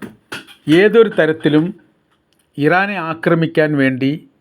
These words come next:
അമേരിക്കയ്ക്ക് സഹായം ചെയ്യരുത് എന്നും അറേബ്യൻ രാജ്യങ്ങളുള്ള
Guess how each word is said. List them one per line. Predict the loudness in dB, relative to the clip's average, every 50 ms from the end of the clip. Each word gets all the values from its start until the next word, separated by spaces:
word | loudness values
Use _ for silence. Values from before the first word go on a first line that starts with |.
| _ _ _ _ _ _ _
അമേരിക്കയ്ക്ക് | -6 -4 0 2 2 2 2 0 -2 -2 -4 -4 -2 -2 -4
സഹായം | -4 -2 -4 -4 -2 0 0 0 0 0 -2 -8
ചെയ്യരുത് | -6 -2 2 2 2 2 2 0 0 0 0
എന്നും | -2 -4 -4 -6 -6 -8 -10 _ _ _ _ _ _ _ _ _ _ _ _ _ _ _ _ _ -20 _ _ _ _ _ _ _ _ _ _ _ _ _ _ _ _ _ _ _ -4
അറേബ്യൻ | -2 0 0 0 2 2 0 2
രാജ്യങ്ങളുള്ള | 2 0 0 0 0 0 0 0 2 2 2 4 4